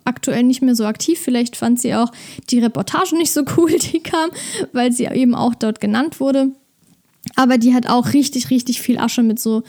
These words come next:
einem Kram verdient, vor allem hier mit Life Plus. Und das finde ich wirklich scheiße, weil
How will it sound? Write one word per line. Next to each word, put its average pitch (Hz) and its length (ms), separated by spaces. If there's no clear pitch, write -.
einem 226 160
Kram 240 460
verdient, 247 480
vor - 180
allem 240 220
hier 247 120
mit 233 160
Life 214 280
Plus. 294 320
Und 233 80
das 240 160
finde 240 140
ich 240 100
wirklich 214 320
scheiße, 311 420
weil 254 260